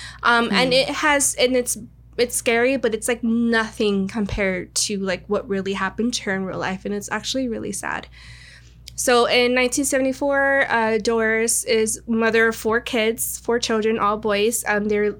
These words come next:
Speaker 1: she was living with her sons in a small house in Clover City, California.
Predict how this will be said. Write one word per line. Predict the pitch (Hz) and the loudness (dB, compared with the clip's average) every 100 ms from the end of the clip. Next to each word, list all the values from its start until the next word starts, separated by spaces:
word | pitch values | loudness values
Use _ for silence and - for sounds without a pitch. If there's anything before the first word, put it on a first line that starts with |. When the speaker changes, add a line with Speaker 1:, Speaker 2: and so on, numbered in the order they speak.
| - | -10
Speaker 1:
she | - 233 | -4 -2
was | 208 | 0
living | 220 233 | 0 0
with | 220 | -2
her | 220 | -2
sons | 208 214 214 214 | -2 0 0 -2
in | 208 | -2
a | |
small | 202 233 220 | -2 2 0
house | 226 220 226 - | 2 0 0 0
in | 220 | -2
Clover | 220 208 202 226 | 0 -2 -2 -2
City, | - 208 220 | -2 -2 -2
California. | - 214 226 220 208 208 233 | -2 -2 -2 -2 0 0 -2